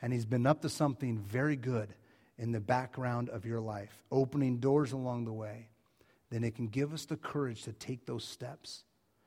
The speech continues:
to not sit back passively waiting for it to just happen to us, but to discern steps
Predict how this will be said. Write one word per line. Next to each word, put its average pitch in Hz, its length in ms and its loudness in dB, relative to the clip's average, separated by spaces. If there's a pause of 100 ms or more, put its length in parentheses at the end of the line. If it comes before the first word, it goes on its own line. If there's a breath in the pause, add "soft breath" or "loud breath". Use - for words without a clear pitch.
(240 soft breath)
to 123 100 -4
not 127 400 6
sit 151 320 0
back 147 300 0
passively 107 840 -4 (360 soft breath)
waiting 139 420 4
for 139 220 0
it 123 100 -8
to 123 120 -6
just 113 380 -6 (180 soft breath)
happen 123 400 -2
to 110 220 -6
us, 104 200 -10 (120)
but 123 180 -4
to 123 120 -8
discern 143 600 -2
steps - 600 -4